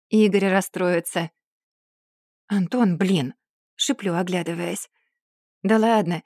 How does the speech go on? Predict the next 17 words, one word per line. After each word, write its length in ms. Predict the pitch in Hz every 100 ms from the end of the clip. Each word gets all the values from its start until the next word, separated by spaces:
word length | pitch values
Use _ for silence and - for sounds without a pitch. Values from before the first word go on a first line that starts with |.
| _
как 160 | - 254
будто 220 | 311 311
сама 320 | 262 269 220
не 120 | 180 180
заметила, 480 | 202 320 - 196
что 140 | 185 262
понравилось 720 | 302 269 240 226 208 202 -
ему. 360 | 202 190 180 - _ _ _ _ -
Ну 140 | 214
нельзя 400 | 190 175 170 220
же 300 | 277 247 190 -
вот 280 | 247 302
так 260 | 269 196 -
при 140 | 247
всех. 520 | 269 - 240 160 - - _ _ _ _ -
«Ой, 340 | 214 175 175
Женька, 640 | 175 214 170 165 165 165